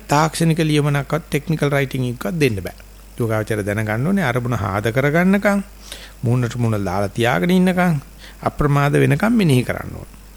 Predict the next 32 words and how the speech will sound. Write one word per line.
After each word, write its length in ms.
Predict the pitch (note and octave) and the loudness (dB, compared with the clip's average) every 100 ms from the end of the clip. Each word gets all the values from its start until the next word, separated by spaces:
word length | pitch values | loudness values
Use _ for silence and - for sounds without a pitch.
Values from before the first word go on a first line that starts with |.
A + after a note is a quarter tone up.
| - - | -16 -10
ඊට 200 | F3 F#3+ | 0 2
පස්සේ 260 | G#3+ G3+ G#3 | 2 2 2
අරමුණ 320 | F3 G3 G3 | 2 4 2
ඉබේම 680 | E3+ D#3 F3+ G3 G#3 A3 G3+ A#2 - - - - | 2 4 4 6 6 6 6 2 -6 -20 -20 -4
Taman 360 | - C#3+ E3+ E3 | 2 4 4 4
එක 160 | E3+ | 2
හාද 360 | B2 A#2+ B2+ C3 | 0 2 2 4
වෙලා 260 | C#3+ E3 F3 | 4 4 2
පේන්න 320 | C3 A#2+ C#3+ | 2 2 2
පටන් 320 | D#3+ F#3 F#3+ | 0 0 0
ගත්තට 260 | G#3 F#3+ C#3+ | 0 -2 -2
පස්සේ 280 | D3 F3+ | -2 -2
බලන්න 340 | F3+ D3+ E3 F3+ | 0 2 2 2
මෙනෙහි 320 | D#3+ D#3 F3+ | 2 4 4
නොකර 360 | D#3+ C#3+ F#3 A#3+ | 4 2 0 2
වුණත් 600 | A#3 B2+ G#2+ - - - - - - - - - - | 2 2 0 -6 -20 -20 -20 -20 -20 -20 -20 -20 -6
ඒ 160 | F#3+ F3+ | -2 2
මූණට 360 | E3 D#3+ D3+ | 4 2 2
මූණ 260 | D3 C#3+ C3+ | 0 0 2
දාලා 240 | C3 B2+ | 2 2
තියාගෙන 360 | - A#2 B2+ C3 | 0 0 2 2
ඉන්න 140 | B2+ | 2
පුළුවන් 400 | G#2+ A2+ D#3+ G3+ | 2 2 4 4
නම් 220 | A2 F2+ G#3 - - - - - - - - | 2 0 -4 -12 -20 -20 -20 -20 -20 -20 -4
මෙනෙහි 340 | B2 C#3 D#3+ | 2 4 2
කරනවට 480 | - A#2 A#2+ C#3+ D#3 | 0 -2 0 0 2
වැඩිය 360 | A2+ G#2 B2+ F3 | 0 0 0 0
මෙනෙහි 300 | E3 D#3 F3 | 2 2 2
නොකර 280 | C#3 C3 G3 | 0 0 0
අල්ලා 260 | D#3 D3+ | 0 0
ගන්න 240 | D#3+ F3+ A3 | 0 0 0
පුළුවන්. 260 | A3+ - | 0 -2